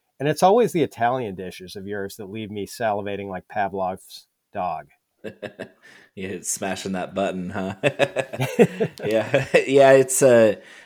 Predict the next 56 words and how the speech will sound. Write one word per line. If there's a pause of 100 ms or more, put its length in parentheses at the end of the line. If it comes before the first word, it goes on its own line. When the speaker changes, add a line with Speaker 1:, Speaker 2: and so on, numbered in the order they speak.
Speaker 2:
I,
I
don't
know
that
I
have
any
Italian
in
me,
uh,
maybe
on
my, (200)
my
grandma's
side,
because
she
always
said
that (100)
there
were (100)
a
lot
of
everything,
like
German,
Italian,
all
the,
all
the
European
countries
just
mixed
together. (440)
Uh, (100)
but
most
of
my
family
is
from
Northern
Ireland
and
Scotland.
So
yeah,
the,